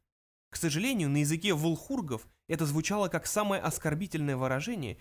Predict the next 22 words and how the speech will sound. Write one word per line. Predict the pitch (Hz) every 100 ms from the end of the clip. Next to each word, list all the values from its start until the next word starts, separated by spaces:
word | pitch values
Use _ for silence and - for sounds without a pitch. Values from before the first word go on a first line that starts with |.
| -
из | 151 -
всех | 180 156
мыслимых | 165 233 196 190 -
и | 160
немыслимых. | 170 151 120 110 78 - - _ _ _ _ _
Ничего | 165 175 190 185
не | 160
оставалось, | - 151 214 185 -
как | 160
начать | 147 139 165 139
войну | 131 131 170
на | 147
истребление. | 131 139 131 110 - - - _ _ _ _ _ 143
Разумеется, | 147 185 269 254 143
в | -
конце | 160 202
концов, | 170 165 - 254 - _ _ -
после | 165 160
нескольких | 170 185 156 147 135
тысячелетий | 151 156 - 185 220 151
кровавой | 147 143 156 139
бойни | 135 214 220 123